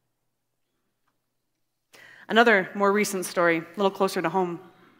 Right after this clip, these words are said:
A friend of mine, a dear friend of mine, recently shared with me something that happened just this past Thursday. She was supposed to get, uh, blood work done at Willowbrook Life Labs here in Langley, but they were having technical issues, and so she ended up having to get,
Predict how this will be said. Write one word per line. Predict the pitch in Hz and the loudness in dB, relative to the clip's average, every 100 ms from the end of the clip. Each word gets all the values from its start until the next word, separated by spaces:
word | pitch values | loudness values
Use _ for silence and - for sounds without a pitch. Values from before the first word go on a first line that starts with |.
| _ _ _ | _ _ _
A | 196 | 2
friend | 247 269 | 4 4
of | 226 | 2
mine, | 208 190 185 - - - | 2 0 -4 -10 -16 -8
a | |
dear | 196 262 | 0 0
friend | 262 196 | 2 0
of | 185 | 2
mine, | 180 180 | 0 0
recently | 214 - 202 | -2 -2 -4
shared | 196 - 202 | -4 2 2
with | 208 196 | 2 -2
me | 170 | -4
something | 170 202 196 | -2 -4 -2
that | 185 | -2
happened | 185 208 185 185 202 196 | 0 0 0 -6 -10 -2
just | 320 339 - | 0 0 0
this | 339 | -2
past | - 262 254 - | 0 -2 -4 -2
Thursday. | 277 233 160 127 - _ _ - - - - _ _ _ | -2 -2 -4 -6 -10 _ _ -16 -14 -14 -20 _ _ _
She | - | -4
was | 214 | -4
supposed | 233 262 277 | 4 4 4
to | 247 | 0
get, | 202 196 | 0 2
uh, | 190 175 | 0 -2
blood | 170 247 262 | 0 0 2
work | 214 - | 0 0
done | 165 143 151 | -4 -4 -6
at | - 170 - | -4 -4 -4
Willowbrook | 196 202 185 170 170 | 0 0 0 -4 -2
Life | 180 180 185 | -4 -2 -4
Labs | 143 147 | -4 -6
here | - 175 | -6 -6
in | 160 | -4
Langley, | 160 170 160 147 - - - - - | -4 -2 -4 -6 -12 -20 -20 -20 2
but | 180 - | 2 2
they | 196 | 0
were | 196 | 2
having | 190 185 180 | 2 0 0
technical | 247 247 202 170 | -2 -2 -4 -4
issues, | 160 - 156 - | -6 -8 -10 -8
and | 175 | -8
so | - 175 165 | -4 -2 -2
she | 165 - | -4 -4
ended | 170 175 | -2 -2
up | 170 | -4
having | 175 170 165 | -2 -2 -4
to | - 175 160 156 151 | -8 -8 -6 -8 -10
get, | - 151 | -6 -6